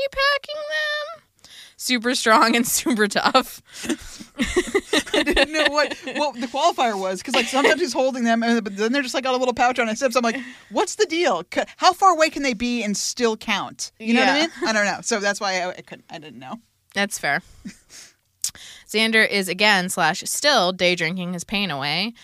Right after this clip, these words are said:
Speaker 1: Buffy comes over to console him for reasons, and Xander takes this as another opportunity to make Buffy feel bad about <laughs> herself.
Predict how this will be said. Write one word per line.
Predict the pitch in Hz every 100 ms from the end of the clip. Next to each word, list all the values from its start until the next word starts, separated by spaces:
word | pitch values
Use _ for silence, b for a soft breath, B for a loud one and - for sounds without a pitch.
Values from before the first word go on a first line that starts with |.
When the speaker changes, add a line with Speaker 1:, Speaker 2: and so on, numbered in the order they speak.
| B B
Speaker 1:
Buffy | 170 185 180
comes | 190 170
over | 170 165
to | 180
console | 175 170 190 190
him | 165 151
for | - 135
reasons, | 202 202 160 151 175 190
and | - 175 175
Xander | 196 190 175
takes | 190 160 -
this | 165
as | 170 165
another | 170 208 214
opportunity | 196 185 208 208 208
to | 170
make | 170 180
Buffy | 185 196 240
feel | 240 170 151
bad | 135 127
about | 131 175 233
<laughs> |
herself. | 247 220 214 - - -